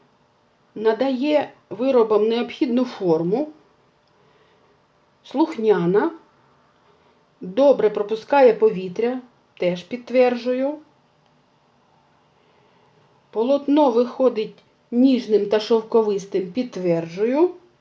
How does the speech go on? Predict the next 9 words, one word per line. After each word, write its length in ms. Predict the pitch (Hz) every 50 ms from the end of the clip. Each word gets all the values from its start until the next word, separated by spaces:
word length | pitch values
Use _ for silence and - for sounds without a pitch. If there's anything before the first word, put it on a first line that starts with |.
| _ _ _ _ _ _ _ _ _ _ _ _ _ _ _ _ - - - - - - _ _ _ -
А 160 | 185 202 220
от 260 | 240 254 269 262 -
те, 160 | - 269 277 269
що 240 | - - - 262
вона 220 | 269 269 269 262 254
тримає 500 | 254 269 269 269 269 269 262 262 269 262
форму, 680 | - - - 339 415 466 427 330 214 180 160 156 156 - - _ _ _ _ _ _ _ _ _ _ _ _ _ _ _ -
не 120 | - 220 240
розтягується, 1000 | 247 240 - - - 294 269 233 190 175 190 175 160 160 - - - - -